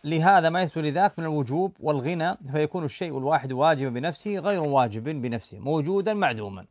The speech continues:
وذلك جمع بين النقيضين." لا يمكن. لو ك-، ما ت-، لو تكتمت حقيقة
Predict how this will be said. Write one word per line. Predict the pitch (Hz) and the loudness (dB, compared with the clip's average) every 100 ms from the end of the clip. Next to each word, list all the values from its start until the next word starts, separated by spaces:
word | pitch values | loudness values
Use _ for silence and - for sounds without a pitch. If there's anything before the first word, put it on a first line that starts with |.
| - | -4
وذلك | 143 175 151 135 | 2 2 2 -2
جمع | 120 170 131 | -4 -6 -6
بين | 156 | -8
النقيضين." | 139 120 113 98 95 _ _ _ _ _ _ _ _ _ _ _ _ _ 139 | -6 -8 -10 -14 -16 _ _ _ _ _ _ _ _ _ _ _ _ _ -2
لا | |
يمكن. | 165 - - _ _ _ _ - | -2 -4 -10 _ _ _ _ -10
لو | 110 | -8
ك-، | 101 - 127 123 147 | -8 -10 -12 -6 -2
ما | 139 | -2
ت-، | - | -2
لو | 139 | -4
تكتمت | 131 127 - - 160 160 - | -4 -6 -12 -6 0 0 0
حقيقة | 139 - 202 180 | -6 -2 0 0